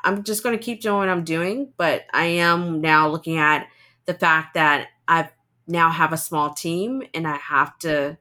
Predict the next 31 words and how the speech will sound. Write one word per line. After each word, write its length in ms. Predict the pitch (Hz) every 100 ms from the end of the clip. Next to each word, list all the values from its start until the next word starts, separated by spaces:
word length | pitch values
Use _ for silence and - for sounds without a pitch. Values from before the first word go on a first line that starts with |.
| _ _ _ _
to 100 | -
manage 420 | 202 240 220 127 -
it, 140 | 165 160
'cause 160 | 180
it's 100 | 185
a 80 | 247
lot 340 | 220 180 208 -
and 100 | 196
it 80 |
can 120 | 196 226
be 160 | 220
<laughs> 0 |
very 260 | 185 202 170
stressful. 680 | - - 156 - 143 135 151 _ _ - -
Um, 300 | 190 175 170 - _ _ -
I 120 | 190
know 180 | 185 185
most 240 | 180 180
people 240 | 202 180 170
would 180 | 160 156
probably, 340 | 160 156 165
like, 360 | 151 131 127 _ _ - - _ _
kill 420 | - 190 190 202 226
for 200 | 208 170
the, 360 | 160 147 139 -
a 60 | 156
type 260 | 156 160 160
of 100 | 147
attention 520 | - 135 147 160 156
and 400 | 147 127 143 143
the 300 | 143 117 110